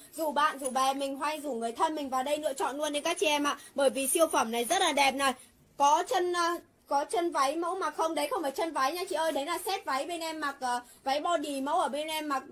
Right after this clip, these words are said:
để mặc cái áo này nên này. Các chị có thể mặc theo set cũng được. Mặc một cái váy body hay là một cái váy suông hay là một bộ đồ cũng được nha, nha.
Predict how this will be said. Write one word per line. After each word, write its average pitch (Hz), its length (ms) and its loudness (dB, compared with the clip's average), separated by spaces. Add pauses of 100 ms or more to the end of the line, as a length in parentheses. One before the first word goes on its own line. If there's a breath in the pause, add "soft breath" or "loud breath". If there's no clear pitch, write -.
(140)
để 233 160 -4
mặc 226 200 -6
cái 294 100 -4
áo 262 200 -2
này 320 120 -6
nên 302 200 -4
này. 269 140 0 (200 loud breath)
Các 403 160 0
chị 392 100 0
có 302 140 0
thể 349 160 0
mặc 277 220 -4
theo 330 140 0
set 403 320 -4
cũng 381 120 -2
được. 302 160 6 (140)
Mặc 262 220 -4
một 262 220 -4
cái 302 100 -2
váy 285 180 -4
body 285 440 -2 (160 loud breath)
hay 349 200 4
là 311 140 2
một 269 200 -2
cái 294 100 0
váy 285 180 -2
suông 339 300 0
hay 320 180 -2
là 285 80 -2
một 254 200 -2
bộ 269 160 0
đồ 262 260 0
cũng 294 180 -4
được 285 180 -2
nha, 294 80 -4
nha. 302 320 0